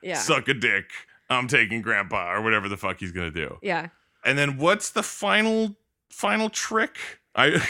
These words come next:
Speaker 2: <laughs> I wrote, "They tie, so Kyle loses because Seamus is a bastard man." <laughs>
Speaker 1: Yeah.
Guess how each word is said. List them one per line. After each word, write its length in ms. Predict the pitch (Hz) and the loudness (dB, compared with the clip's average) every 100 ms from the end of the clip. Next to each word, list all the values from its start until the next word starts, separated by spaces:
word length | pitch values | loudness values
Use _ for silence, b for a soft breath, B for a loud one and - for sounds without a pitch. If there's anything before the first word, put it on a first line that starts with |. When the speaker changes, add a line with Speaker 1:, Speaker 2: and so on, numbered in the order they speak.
| - | -2
Speaker 2:
<laughs> 180 | - - | -6 -2
I 100 | 170 | 2
wrote, 340 | 170 165 151 - | 4 4 2 0
"They 140 | 180 | 0
tie, 360 | 175 143 101 92 | 2 4 4 0
so 220 | - 120 | -2 -2
Kyle 300 | - 117 110 | 2 2 2
loses 420 | 101 85 73 69 | 0 -4 -6 -10
because 360 | - 107 - 107 | -6 -4 -2 -2
Seamus 420 | - 131 107 107 | 0 2 2 0
is 120 | 123 113 | -2 -4
a 60 | |
bastard 480 | 98 87 - 95 80 | -2 -2 -2 -6 -8
man." 240 | 80 78 - | -6 -4 -4
<laughs> 200 | 698 571 | -6 -6
Speaker 1:
Yeah. 260 | 220 180 | -2 -2